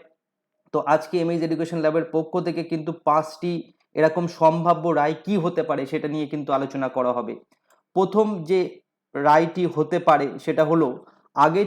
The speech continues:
চাকরি বাতিলের রায় কিন্তু বহাল থাকতে পারে, অর্থাৎ বিচারপতি গঙ্গোপাধ্যায় যে রায় দিয়েছিল সেই রায়টা,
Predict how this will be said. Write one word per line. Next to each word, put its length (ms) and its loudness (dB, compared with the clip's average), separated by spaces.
চাকরি 320 0
বাতিলের 480 2
রায় 260 4
কিন্তু 320 -4
বহাল 480 0
থাকতে 320 -4
পারে, 180 -2
অর্থাৎ 220 -2
বিচারপতি 580 -4
গঙ্গোপাধ্যায় 720 0
যে 140 -4
রায় 220 2
দিয়েছিল 340 -4
সেই 160 -4
রায়টা, 300 0